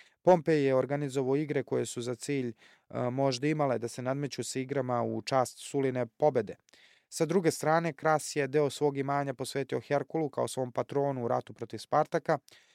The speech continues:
i organizovao ogromne gozbe i obezbedio tromesečno snabdevanje žita za plebejice. Međutim, još veći spektakl je Rimljane čekao krajem mandata ove dvojice.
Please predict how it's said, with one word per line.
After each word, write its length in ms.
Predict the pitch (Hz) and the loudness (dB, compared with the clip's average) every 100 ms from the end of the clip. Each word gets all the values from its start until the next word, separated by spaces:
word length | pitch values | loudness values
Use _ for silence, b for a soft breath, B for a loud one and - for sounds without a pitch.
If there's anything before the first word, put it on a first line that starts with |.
| b | b
i 120 | - 220 | 4 6
organizovao 640 | 170 180 185 165 151 156 | 6 4 4 2 6 6
ogromne 300 | 156 156 139 | 6 0 0
gozbe 340 | 131 151 139 | 2 2 2
i 40 | 147 | 0
obezbedio 520 | 123 110 135 143 135 | 0 -2 0 2 0
tromesečno 680 | 143 139 135 - 131 131 123 | 0 0 -2 -4 -8 -6 -6
snabdevanje 640 | 117 107 123 127 127 120 | -8 -2 0 2 0 -4
žita 300 | 107 113 - | -4 -6 -4
za 120 | 113 | -6
plebejice. 560 | 110 113 113 98 - - _ _ _ _ _ _ _ | -6 -4 -2 -4 -8 -20 _ _ _ _ _ _ _
Međutim, 440 | 160 160 220 208 | 0 2 2 2
još 180 | 190 160 | 0 2
veći 340 | 196 196 151 127 | 2 2 -2 -6
spektakl 640 | - 147 - 165 165 151 | -4 -2 0 0 2 0
je 400 | 139 135 127 127 | 0 0 2 0
Rimljane 480 | 151 160 147 135 117 | -2 -4 -6 -6 -4
čekao 500 | 143 143 - 135 117 | -2 -2 0 0 0
krajem 440 | - 160 123 98 _ _ _ | 2 2 2 -4 _ _ _
mandata 500 | 135 131 127 123 - | -8 -2 2 2 0
ove 140 | 113 | -2
dvojice. 460 | 110 110 101 - 98 | -2 -2 -4 -6 -12